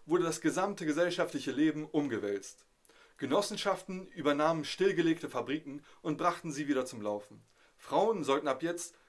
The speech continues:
der gleiche Lohn für die gleiche Arbeit gezahlt werden. Leerstehende Häuser und Wohnungen wurden beschlagnahmt und an Bedürftige vermittelt.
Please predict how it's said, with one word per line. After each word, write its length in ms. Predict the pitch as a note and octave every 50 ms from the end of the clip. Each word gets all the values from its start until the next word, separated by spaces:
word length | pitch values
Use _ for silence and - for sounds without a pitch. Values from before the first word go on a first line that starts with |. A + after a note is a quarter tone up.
| _ _ -
der 120 | C3+ B2
gleiche 380 | A#2 C#3 E3 F3 - - - D#3
Lohn 320 | D3+ E3+ F3+ F#3 F#3 - -
für 120 | - D#3+ D3
die 100 | C#3+ B2+
gleiche 340 | D3+ D#3+ E3 D#3+ E3 E3
Arbeit 300 | - D#3 D#3 C#3 A2 -
gezahlt 360 | - - - - G#2 G#2 G2+ G#2
werden. 300 | G#2+ A2 - - - - _ _ _ _ _ - - - - _ -
Leerstehende 520 | - C3+ D3 E3+ E3+ - F#3 D#3+ D3+ C#3 C#3
Häuser 300 | F3 G3+ G#3 F3 F3+ D3
und 160 | C3 A#2 A2+
Wohnungen 400 | D#3+ F#3+ G3 F#3+ F#3 F3+ D#3 C3+
wurden 180 | D3 D3 C3+
beschlagnahmt 800 | B2 B2 A#2+ - C#3+ D#3 F#3+ F#3+ G3+ F#3+ G3 G3+ G3+ G3 - - - _ _ - - -
und 180 | G3 G3 G3+
an 140 | F3 D#3+ D3+
Bedürftige 500 | C#3+ C#3+ D3 E3 - - - C#3+ B2 A#2
vermittelt. 540 | A2+ B2 A2+ A2+ A2 - - - - -